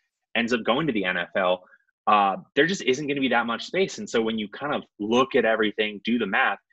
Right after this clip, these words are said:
you get to maybe twenty-two, twenty-three spots that feels confident for Oregon. Oregon can't go over twenty-five due to signing rules.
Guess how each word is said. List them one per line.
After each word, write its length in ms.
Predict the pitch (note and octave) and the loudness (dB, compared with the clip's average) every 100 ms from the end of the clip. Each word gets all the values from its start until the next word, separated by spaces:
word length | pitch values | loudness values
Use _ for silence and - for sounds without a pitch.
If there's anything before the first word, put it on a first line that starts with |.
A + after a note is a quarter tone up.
| _ _ | _ _
you 120 | D3+ | -2
get 160 | F3+ - | 2 2
to 100 | E3+ | 4
maybe 240 | D3+ C#3+ | 2 2
twenty-two, 540 | - C#3+ C3+ B2 C3 B2 | 0 -2 -2 0 0 0
twenty-three 460 | - A2+ A2+ A#2 | -2 -4 -2 -2
spots 640 | A2+ - G2+ G2 - - - _ _ _ - | 0 4 6 4 0 -14 -14 _ _ _ 2
that 220 | A2+ G#2+ - _ _ _ _ _ _ _ _ _ _ _ _ _ - | 4 2 -2 _ _ _ _ _ _ _ _ _ _ _ _ _ -8
feels 360 | - D3 C3+ - | 4 6 6 2
confident 420 | - A#2+ - G#2+ | 0 2 2 -2
for 80 | G#2 | -2
Oregon. 240 | F2 D#2+ - | -4 -4 4
Oregon 280 | G3 G3 | 4 4
can't 220 | E3 C#3+ C3 | 2 0 4
go 100 | C3+ | 4
over 120 | C#3 | 4
twenty-five 540 | C3 B2 A#2 F#2+ G2 | -2 -4 2 2 0
due 160 | F#2+ G2 | -2 -8
to 80 | C3 | -4
signing 360 | G#2 F#2 F2+ | -4 -6 -8
rules. 360 | F2+ F2+ F#2+ | -6 -6 -6